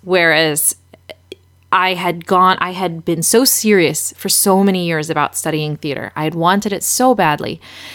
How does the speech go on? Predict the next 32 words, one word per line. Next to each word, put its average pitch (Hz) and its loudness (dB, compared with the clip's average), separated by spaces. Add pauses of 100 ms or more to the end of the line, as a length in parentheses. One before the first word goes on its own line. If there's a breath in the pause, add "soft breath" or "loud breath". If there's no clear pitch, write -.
(160 loud breath)
And 190 0
I'd 202 2
go 214 6
into 220 4
every 196 2
audition 175 0
thinking, 165 -6
"This 233 2
is 240 -2
gonna 196 2
be 180 -4
it. 180 -2
This 175 -6
is 185 -2
gonna 175 -6
be 175 -2
the 175 0
audition 165 -2
that 151 -6
makes 170 -6
me 175 -8
a 165 -4
star," 160 0 (300 loud breath)
you 208 4
know? 196 4
And 185 0
then 208 6
this, 202 0 (120)
for 202 -4
this 185 -4
reality 175 2
show, 151 2